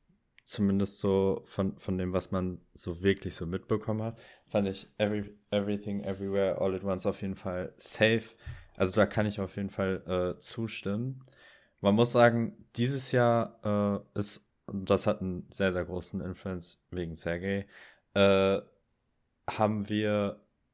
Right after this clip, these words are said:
ha-, oder hab ich so viele Filme geguckt wie noch in keinem Jahr davor. Das ist halt so, ähm,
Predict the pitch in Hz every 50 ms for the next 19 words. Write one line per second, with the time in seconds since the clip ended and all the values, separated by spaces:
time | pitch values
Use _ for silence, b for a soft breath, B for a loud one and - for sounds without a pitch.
0 | _ _ _ _ _ _ - 104 110 - - 101 101 95 90 98 - - - -
1 | 120 127 127 - - - _ _ - 82 87 110 117 117 113 - 113 104 101 98
2 | 101 - 110 104 104 104 98 98 98 101 - 104 101 - - 98 92 87 92 90
3 | - - 95 87 - _ _ _ - - - 95 95 98 95 92 92 92 90 90
4 | 85 - _ _ _ _ - 90 85 - - - 98 85 80 78 82 - _ _
5 | _ _ _ - 87 - - 101 90 87 - - 98 92 92 87 - 98 95 95
6 | 95 - B B B B B B B B B B B _ - 101 95 90 90 90
7 | 90 90 87 -